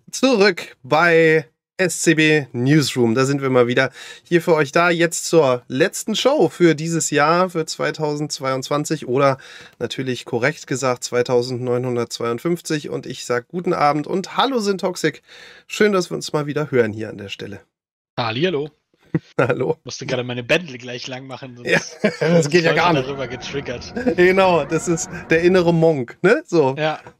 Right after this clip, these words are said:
Speaker 2: genau
Speaker 1: Äh,
Speaker 2: der.
Speaker 1: wobei man sagen, inzwischen, inzwischen ist es schon so ein bisschen Kult, die Serie. Äh, die ist schon auch schon ein bisschen älter, äh, fällt mir gerade so auf.
Speaker 2: Mhm.
Speaker 1: <laughs> Ja,
Speaker 2: Das ist
Speaker 1: kann,
Speaker 2: korrekt.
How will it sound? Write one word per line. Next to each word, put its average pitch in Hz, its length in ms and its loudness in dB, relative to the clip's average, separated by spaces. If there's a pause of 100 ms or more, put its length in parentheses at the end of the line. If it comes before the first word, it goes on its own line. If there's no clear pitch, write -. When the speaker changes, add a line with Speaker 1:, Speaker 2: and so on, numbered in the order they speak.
(120)
Speaker 2:
genau 143 160 -2
Speaker 1:
Äh, 139 160 0
Speaker 2:
der. 104 160 -14 (680)
Speaker 1:
wobei 131 240 2
man 151 160 2
sagen, 151 260 4
inzwischen, 151 480 -2
inzwischen 160 360 0
ist 160 100 -2
es 160 100 -2
schon 160 160 2
so 156 80 -6
ein 147 60 -8
bisschen 151 340 0 (240)
Kult, 208 420 2 (100)
die 143 80 -2
Serie. 135 440 4 (220)
Äh, 139 300 0 (120)
die 156 60 -6
ist 151 160 -4
schon 170 160 4
auch 165 140 4
schon 180 120 -4
ein 160 80 -2
bisschen 165 260 -2
älter, 156 440 2 (160)
äh, 127 240 0
fällt 127 260 -2
mir 131 120 2
gerade 127 240 2
so 123 140 -2
auf. 131 220 0
Speaker 2:
Mhm. 143 200 -14 (300)
Speaker 1:
<laughs> 135 100 -4 (1300)
Ja, 185 180 4
Speaker 2:
Das 143 80 2
ist - 60 -12
Speaker 1:
kann, 180 160 0
Speaker 2:
korrekt. - 420 -16